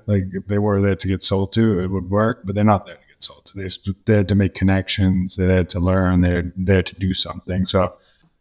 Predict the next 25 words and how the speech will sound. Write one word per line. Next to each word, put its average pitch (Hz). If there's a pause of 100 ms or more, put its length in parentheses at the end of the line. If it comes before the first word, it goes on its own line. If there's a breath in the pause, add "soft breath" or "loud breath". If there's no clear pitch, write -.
(280)
you 107
should 101
do 117
what 101
the 98
platform, -
like 120
we 107
said 113
at 101
the 98
beginning 101
of 92
Building 101
On 95
It, 87
do 110
what 101
the 95
platform 95
tells 98
you 90
to 90
do, 92
not 92